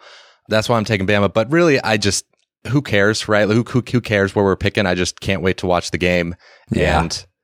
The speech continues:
Speaker 1: the matchup I'm, I'm looking forward to is, well, two matchups. The, the two most talented receiving cores in the country against arguably the two most talented secondaries. So that's just gonna be incredible to watch. And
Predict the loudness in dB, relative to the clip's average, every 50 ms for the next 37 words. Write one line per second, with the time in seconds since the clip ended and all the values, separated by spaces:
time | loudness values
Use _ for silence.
0 | _ _ _ -4 -2 -2 0 0 0 0 0 0 0 2 2 2 2 2 0 0
1 | -2 -2 0 0 0 -2 -2 -4 0 0 0 0 0 0 0 0 2 2 2 0
2 | 0 0 0 0 0 0 -2 0 0 0 -2 -2 -2 -2 -4 -4 -6 -2 -2 -2
3 | -2 -2 -6 _ _ _ _ _ -4 -4 -2 -2 0 2 4 4 2 2 0 -4
4 | -4 -2 -2 -2 -2 -2 -2 -2 0 0 0 0 0 0 0 -2 0 0 -2 -2
5 | -2 0 0 0 2 0 -2 -2 0 -2 -2 -2 0 0 0 0 0 -2 -6 -18
6 | -20 -20 _ _ -4 -2 0 0 0 0 -2 -4 -2 -2 0 0 2 0 0 2
7 | 0 0 0 0 0 0 0 0 0 -2 -2 0 0 0 0 0 -2 -2 -2 0
8 | -2 0 0 0 0 0 0 0 -2 -6 -8 -10 -8 -6 -4 0 2 2 4 2
9 | 2 0 _ _ _ _ _ _ _ _ _ _ _ -2 -2 0 0 0 0 0
10 | -2 0 -2 -2 0 0 0 2 2 0 0 -4 _ _ _ _ _ -2 -2 -2
11 | 0 0 -2 -2 0 0 0 0 2 2 2 2 0 -2 -4 -8 -6 -4 -2 0
12 | 0 0 -2 -4 -6